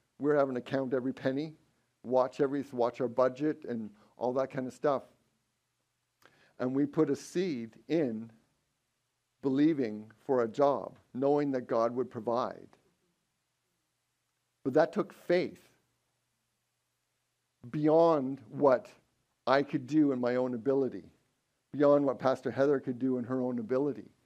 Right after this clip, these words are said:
It took faith to do that, to take that step. And so that, just that seed.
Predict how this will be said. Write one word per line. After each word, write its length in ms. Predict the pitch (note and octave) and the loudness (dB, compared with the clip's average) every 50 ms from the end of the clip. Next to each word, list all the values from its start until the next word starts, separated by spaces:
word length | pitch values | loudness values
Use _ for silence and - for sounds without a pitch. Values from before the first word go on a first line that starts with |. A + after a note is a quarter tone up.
| _ _ _ - | _ _ _ -10
It 160 | C3+ - - | -10 -8 -4
took 200 | D#3+ D3+ D3+ - | -4 -4 -4 -4
faith 520 | - - - F3 F#3 E3+ G#2+ F2 F2+ - _ _ _ _ _ _ _ _ _ _ _ _ _ _ _ _ _ _ _ _ - | -16 -4 0 0 0 0 -2 -6 -12 -16 _ _ _ _ _ _ _ _ _ _ _ _ _ _ _ _ _ _ _ _ -10
to 60 | C3+ | -8
do 220 | A2+ C3+ D3+ D#3+ E3 | 0 2 2 2 4
that, 260 | D3+ B2+ G#2 - - | 2 2 2 0 -2
to 80 | C3 | -10
take 320 | - - D#3 D#3 D#3 - - | -8 -2 -2 -2 -2 2 2
that 260 | D#3 C3+ A#2 G#2+ - _ _ _ _ | 2 2 2 0 -8 _ _ _ _
step. 540 | - - - - - F3 D#3+ B2 F#2+ - - _ _ _ _ _ _ _ - | -20 -20 -10 2 6 6 6 6 4 -2 -12 _ _ _ _ _ _ _ -8
And 140 | A#2+ C3 B2+ | -6 -6 -6
so 240 | - - D#3 D3+ C#3 | -2 0 2 2 2
that, 280 | C3+ A#2+ G#2 - A#2 | 2 0 0 0 -4
just 200 | A2+ F3+ F3+ - _ _ _ _ _ _ - | -10 -10 -10 -10 _ _ _ _ _ _ 0
that 260 | C#3 B2 A2+ - - | 2 2 2 0 -4
seed. 520 | - - - G#3 A3 D#3+ G2+ F#2+ F#2+ F#2+ | -18 -10 -6 -6 -6 -6 -8 -10 -14 -20